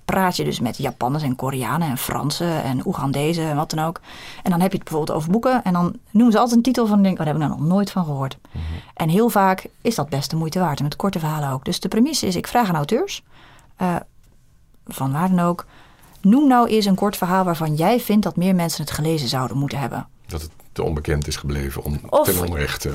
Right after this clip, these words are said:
Speaker 1: of
Speaker 2: of
Speaker 1: omdat ze, eh, denken dat het de wereld verbetert. En
Speaker 2: Ja.
Speaker 1: dat maakt, eh,
Speaker 2: Wat
Speaker 1: de
Speaker 2: de reden
Speaker 1: redenen,
Speaker 2: ook
Speaker 1: dat
Speaker 2: is,
Speaker 1: mogen
Speaker 2: ja.
Speaker 1: ze in de podcast, eh,
Speaker 2: Ja.
Speaker 1: uitleggen.
Speaker 2: Ja.
Speaker 1: Ehm, en ik moet zeggen, ik heb daar echt daardoor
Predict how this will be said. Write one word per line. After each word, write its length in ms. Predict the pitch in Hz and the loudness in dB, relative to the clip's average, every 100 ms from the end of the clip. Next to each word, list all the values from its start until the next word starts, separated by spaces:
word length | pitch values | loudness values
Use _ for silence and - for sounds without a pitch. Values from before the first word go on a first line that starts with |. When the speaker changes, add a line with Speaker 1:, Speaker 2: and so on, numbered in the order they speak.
| - | -2
Speaker 1:
of 260 | 180 - | 0 0
Speaker 2:
of 80 | - | -2
Speaker 1:
omdat 300 | 175 170 165 | 0 0 0
ze, 220 | - 170 - - | 0 -2 -6 -12
eh, 160 | - 247 - | -8 -8 -4
denken 280 | - 170 165 | -2 0 0
dat 120 | 156 | 0
het 140 | 156 - | -2 -2
de 80 | |
wereld 280 | 160 185 170 | 0 0 0
verbetert. 480 | - 165 170 175 165 | 0 2 2 2 0
En 120 | 165 | 0
Speaker 2:
Ja. 120 | - - | -2 -2
Speaker 1:
dat 180 | - | -2
maakt, 320 | 175 175 180 - | 0 0 -2 -8
eh, 60 | - | -6
Speaker 2:
Wat 160 | 190 | -4
Speaker 1:
de 60 | 180 | 0
Speaker 2:
de 80 | 185 | 2
reden 20 | 190 214 | 4 4
Speaker 1:
redenen, 220 | 226 220 | 4 4
Speaker 2:
ook 60 | 190 | 4
Speaker 1:
dat 120 | 180 | 4
Speaker 2:
is, 60 | 190 | 4
Speaker 1:
mogen 200 | 196 196 | 4 2
Speaker 2:
ja. 60 | |
Speaker 1:
ze 120 | 180 | 2
in 80 | 185 | 2
de 80 | 180 | 2
podcast, 500 | 214 - 165 160 - | 0 0 -2 -2 -2
eh, 80 | 151 | 0
Speaker 2:
Ja. 180 | 143 - | 0 0
Speaker 1:
uitleggen. 500 | 185 214 226 247 294 | 0 2 2 2 0
Speaker 2:
Ja. 80 | 131 - - - - | -4 -8 -18 -20 -4
Speaker 1:
Ehm, 260 | 208 202 | 2 4
en 120 | 202 202 | 4 4
ik 60 | |
moet 120 | 190 | 4
zeggen, 180 | 196 262 | 4 0
ik 60 | 220 | 0
heb 120 | 202 | 0
daar 140 | 185 | 0
echt 360 | 196 196 - - - | 0 -2 -4 -8 0
daardoor 680 | 190 175 165 196 180 156 | 2 2 2 4 4 0